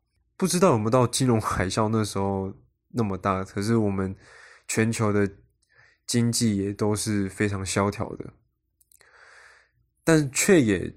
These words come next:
促成了另外一个，另外一个经济起飞，就是三C产品。因为大家也都知道嘛，远距离就只能云端视讯啊、云端通话啊这些，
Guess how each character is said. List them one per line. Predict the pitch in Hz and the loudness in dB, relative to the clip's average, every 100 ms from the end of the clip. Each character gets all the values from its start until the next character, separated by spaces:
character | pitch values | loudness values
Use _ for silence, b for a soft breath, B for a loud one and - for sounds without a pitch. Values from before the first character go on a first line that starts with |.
| - | -8
促 | - 190 113 101 | -2 2 2 -2
成 | - - 95 | -6 -4 -4
了 | 95 95 | -2 -2
另 | 123 135 117 | 0 0 2
外 | 113 | 0
一 | 98 95 | 0 -4
个， | - - - - _ _ _ _ _ _ - | -8 -8 -12 -20 _ _ _ _ _ _ -8
另 | 143 127 | -4 0
外 | 117 | -2
一 | 107 | -2
个 | 101 90 - - - - _ _ _ _ _ _ - | -6 -10 -10 -14 -18 -20 _ _ _ _ _ _ -8
经 | 117 107 | -6 -4
济 | 107 | -4
起 | 98 - | -4 -8
飞， | - 82 55 - _ _ _ _ | -10 -10 -10 -12 _ _ _ _
就 | - 104 | -6 -4
是 | - 98 | -4 -6
三 | - - 107 | -4 -4 -4
C | 101 104 101 | -4 -4 -4
产 | - 82 | -6 -12
品。 | - - - B B B B B B | -12 -14 -16 B B B B B B
因 | 117 | 2
为 | 117 117 110 b b b b b b _ _ | 4 4 0 b b b b b b _ _
大 | 120 | 0
家 | 113 | 2
也 | 104 | 2
都 | 101 | 0
知 | 98 101 | -2 -2
道 | 104 | -2
嘛， | 95 - - - _ _ _ _ - | -2 -8 -14 -20 _ _ _ _ -2
远 | 113 101 | 0 0
距 | 113 127 | 2 4
离 | 107 95 | 4 2
就 | 110 | -2
只 | 101 | -2
能 | 98 95 92 - | -4 -6 -8 -8
云 | 104 104 | -8 -2
端 | 113 113 113 | 0 0 -2
视 | 110 - 117 | -4 -2 -2
讯 | 101 - 107 | -2 -4 -4
啊、 | 95 95 | -2 -2
云 | 98 101 113 | -2 -4 -2
端 | 123 120 | 0 -2
通 | 120 107 110 | -4 -6 -6
话 | 113 110 95 92 | -2 0 0 -2
啊 | 95 | -6
这 | 101 | -6
些， | 101 104 98 95 | -6 -4 -6 -6